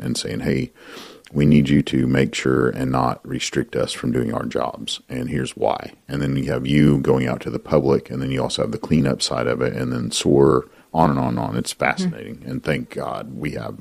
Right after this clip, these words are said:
Speaker 1: you know, all three of you going after it every day.
Speaker 2: That's right. You know, we are in the same building. Um, their advocacy, we're non-advocacy. Per statute, we can't, you know, influence legislation.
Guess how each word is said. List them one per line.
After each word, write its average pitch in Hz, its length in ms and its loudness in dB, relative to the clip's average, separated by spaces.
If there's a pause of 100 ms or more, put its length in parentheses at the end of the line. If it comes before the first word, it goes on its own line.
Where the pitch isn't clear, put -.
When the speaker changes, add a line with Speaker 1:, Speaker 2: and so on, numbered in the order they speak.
(120)
Speaker 1:
you 71 120 -6
know, 58 120 -4
all - 240 -2
three 123 240 -6
of 113 80 -8
you 117 120 -6
going 120 280 -4
after 110 300 -8
it 107 140 -6
every 110 160 -4
day. 110 240 -6 (320)
Speaker 2:
That's 208 200 4
right. 185 300 6
You 214 100 12
know, 196 120 12
we 240 500 12
are 170 180 12
in 185 60 10
the 214 80 12
same 220 220 10
building. 175 580 6 (140)
Um, 175 440 6
their 185 140 12
advocacy, 190 560 8
we're 185 160 8
non-advocacy. 165 800 4
Per 202 160 6
statute, 180 680 4
we 180 140 6
can't, 170 640 2
you 190 100 4
know, 165 140 8
influence 170 400 4
legislation. 165 760 4